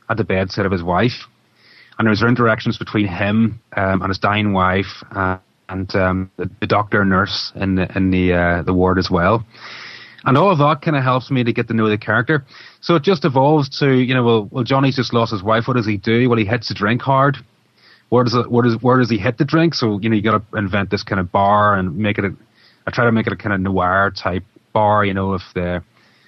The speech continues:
the, the barman behind, uh, the bar, kind of like this historical figure. Um, a little bit like, uh, do you know, uh, Jack Torrance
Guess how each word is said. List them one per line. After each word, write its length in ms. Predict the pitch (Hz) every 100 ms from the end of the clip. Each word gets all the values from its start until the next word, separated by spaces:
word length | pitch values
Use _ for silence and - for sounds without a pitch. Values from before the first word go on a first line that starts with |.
| _ -
the, 140 | 104 -
the 100 | 120
barman 560 | 104 120 131 127 131 120
behind, 500 | 117 117 117 120 113
uh, 400 | 110 107 107 85 95
the 140 | 107
bar, 300 | 107 127 117
kind 180 | 117 110
of 120 | 107
like 160 | 107 107
this 200 | 107 - _ _
historical 520 | - - 123 117 117
figure. 460 | 110 - 110 143 139 - _ _ _ _ _ _ -
Um, 340 | 107 107 107 120
a 60 |
little 200 | 147 196
bit 200 | 156 151
like, 380 | 135 127 117 -
uh, 340 | 117 110 107
do 60 | 101 -
you 80 |
know, 260 | 131 151 143
uh, 260 | 127 117 113
Jack 300 | 120 120 -
Torrance 760 | 120 120 139 135 - -